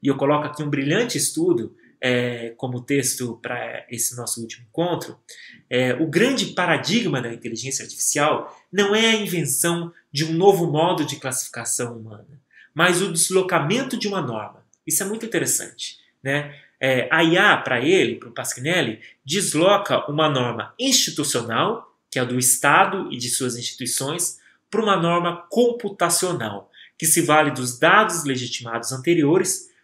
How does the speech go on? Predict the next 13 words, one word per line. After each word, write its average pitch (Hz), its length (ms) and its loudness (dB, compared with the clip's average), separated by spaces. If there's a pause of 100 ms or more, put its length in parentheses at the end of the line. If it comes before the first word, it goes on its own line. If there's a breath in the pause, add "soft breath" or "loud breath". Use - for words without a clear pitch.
para 151 140 4
a - 20 4
extração 139 420 -2
de 127 140 -6
mais 170 420 2
dados 131 400 2
correlacionados, 123 960 -4 (220 loud breath)
agora 160 340 8
via 156 180 0
grandes 139 300 -2
empresas 117 420 -8
de - 60 -10
tecnologia. 127 680 -8